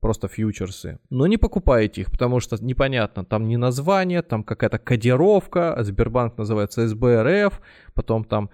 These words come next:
шесть ноль девять стоит, ноль двенадцать, что-то ещё, какие-то цифры, их много разных.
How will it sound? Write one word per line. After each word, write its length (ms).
шесть 380
ноль 180
девять 460
стоит, 560
ноль 180
двенадцать, 800
что-то 240
ещё, 320
какие-то 500
цифры, 720
их 260
много 640
разных. 640